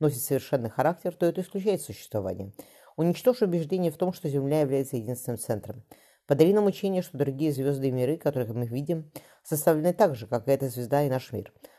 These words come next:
доказывая нам неустанно, что существует бесконечное количество не только больших и обширных миров, но также и других, меньших. Открой нам дверь,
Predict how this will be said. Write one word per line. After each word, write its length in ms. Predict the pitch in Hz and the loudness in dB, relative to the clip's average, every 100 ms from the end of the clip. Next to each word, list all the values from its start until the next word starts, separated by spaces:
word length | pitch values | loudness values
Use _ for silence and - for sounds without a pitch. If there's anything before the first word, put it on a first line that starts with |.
| _ | _
доказывая 440 | 123 127 165 165 185 | -4 4 4 6 4
нам 160 | 175 | 4
неустанно, 480 | 165 151 151 139 151 | 2 0 2 2 2
что 200 | 151 151 | -4 -8
существует 440 | 147 131 - 147 135 | -8 -10 -6 -4 -2
бесконечное 580 | 135 - 135 120 - | -4 -4 -6 -4 -6
количество 600 | 151 156 156 - 117 - - - - _ | -2 -2 -2 -8 -12 -12 -14 -20 -20 _
не 80 | 151 | 0
только 260 | 147 220 220 | 2 4 4
больших 380 | 165 156 143 143 | 2 2 -2 0
и 40 | |
обширных 440 | 127 - 117 104 | 0 -2 -4 -4
миров, 220 | - 101 101 - _ _ - | -4 -8 -10 -20 _ _ 0
но 80 | |
также 240 | 135 151 165 | 4 6 4
и 20 | |
других, 400 | 160 185 160 147 | 0 -2 -2 0
меньших. 400 | 151 127 - - _ _ _ - | -2 -2 -6 -18 _ _ _ -6
Открой 300 | 123 - 185 | -2 2 2
нам 200 | 190 190 | 2 2
дверь, 320 | 185 127 92 | 2 0 -4